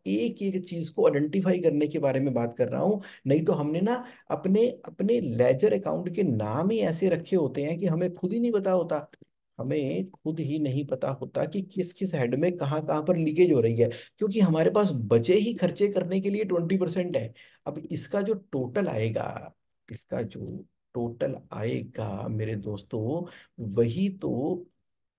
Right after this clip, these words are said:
वही तो हमारा, जो हमारी सेल आएगी उसका परसेंटेज कैलकुलेट कर पाएंगे। आप कह रहे जुगमन तुम्हारी लॉजिक मेरे को समझ में आ गया। तो अपने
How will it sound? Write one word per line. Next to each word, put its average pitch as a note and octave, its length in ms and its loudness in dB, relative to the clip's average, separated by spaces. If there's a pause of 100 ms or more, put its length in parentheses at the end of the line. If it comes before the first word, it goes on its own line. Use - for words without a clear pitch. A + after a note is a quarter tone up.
(100)
वही B2+ 440 -4
तो E3+ 260 -2
हमारा, C#3+ 720 0 (280)
जो D3+ 160 -2
हमारी D3+ 340 2
सेल F#3 380 2
आएगी A#2+ 320 0
उसका E3+ 200 0
परसेंटेज E3 480 2
कैलकुलेट G3 420 2
कर F#3+ 160 2
पाएंगे। F#3+ 400 0 (680)
आप B2+ 160 -10
कह C#3+ 100 0
रहे E3+ 100 0
जुगमन D#3+ 380 -4
तुम्हारी D3+ 300 -2
लॉजिक B2+ 560 2
मेरे D#3+ 200 4
को D#3 100 -2
समझ C#3 240 -2
में C3+ 140 0
आ A2 120 -2
गया। G#2 200 -2 (420)
तो - 60 -2
अपने E3 280 0